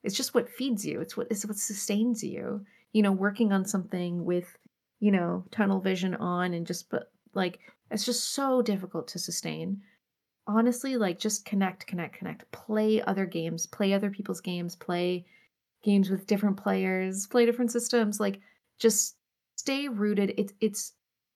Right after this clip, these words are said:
it's hard right now, and it feels like the whole community is online. Um, and, you know, you have to be, like, it's hard right now, but do it. Whether it's online, whether it's, like, in, you know, whatever way feels right, like,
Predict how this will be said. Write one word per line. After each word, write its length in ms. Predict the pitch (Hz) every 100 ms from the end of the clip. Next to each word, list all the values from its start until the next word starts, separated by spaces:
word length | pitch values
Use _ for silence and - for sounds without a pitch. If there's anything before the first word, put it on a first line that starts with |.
| _
it's 180 | 220 214
hard 360 | - - 302 285
right 180 | 277
now, 180 | 240 247
and 80 | 226
it 100 | 226
feels 180 | 214 196
like 140 | 190
the 60 | 190
whole 120 | 196
community 460 | 196 208 190 185 185
is 120 | 175
online. 560 | 170 165 165 170 170 175 _ _ _ _ -
Um, 420 | 185 175 170 165 -
and, 400 | 185 175 170 - -
you 100 | 226
know, 160 | 185
you 100 | 185
have 80 | 180
to 140 | 175 180 _ _ -
be, 180 | 175 -
like, 240 | - 175 - - - _ _ _ _ _ _ _ _
it's 140 | - 240
hard 200 | 226 202
right 180 | 190 180
now, 360 | 175 170 175 - _ _ -
but 420 | 190 180 - - _ _ -
do 160 | 202
it. 260 | 180 160 -
Whether 300 | 233 208 202
it's 180 | 202 196
online, 640 | - 196 175 165 165 165
whether 280 | 165 165 170
it's, 280 | 160 160 -
like, 280 | 170 160 - -
in, 420 | 185 175 165 202 196
you 120 | - 180
know, 100 | 170
whatever 360 | 165 170 180
way 220 | 165 156
feels 380 | 165 175 165 160
right, 320 | 160 156 156 -
like, 320 | 160 160 160